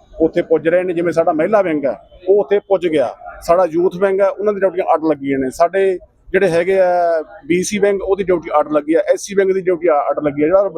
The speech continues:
ਸਾਡਾ ਵਪਾਰ ਵਿੰਗ ਹੈ, ਉਹਨਾਂ ਦੀ ਡਿਊਟੀ ਅੱਡ ਲੱਗੀ ਆ, ਜਿਹੜਾ ਮੇਨ ਸੰਗਠਨ ਹੈ, ਉਹਨਾਂ ਦੀ ਡਿਊਟੀ ਵੱਖੋ ਵੱਖਰੀ ਲੱਗੀ ਆ।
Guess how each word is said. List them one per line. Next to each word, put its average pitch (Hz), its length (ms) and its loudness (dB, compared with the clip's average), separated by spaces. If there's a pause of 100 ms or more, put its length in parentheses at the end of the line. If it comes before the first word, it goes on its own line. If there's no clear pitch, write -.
ਸਾਡਾ 180 200 0
ਵਪਾਰ 165 400 0
ਵਿੰਗ 175 260 -2
ਹੈ, 143 100 0 (420)
ਉਹਨਾਂ 226 200 4
ਦੀ 202 80 -2
ਡਿਊਟੀ 170 240 -2 (100)
ਅੱਡ 165 100 0
ਲੱਗੀ 147 240 -2
ਆ, 151 40 0
ਜਿਹੜਾ 202 200 2
ਮੇਨ 170 280 0
ਸੰਗਠਨ 196 400 0
ਹੈ, 180 120 -2 (360)
ਉਹਨਾਂ 220 180 4
ਦੀ 190 100 -10
ਡਿਊਟੀ 180 260 0
ਵੱਖੋ 220 300 0
ਵੱਖਰੀ 196 240 0
ਲੱਗੀ 131 300 0
ਆ। 113 40 0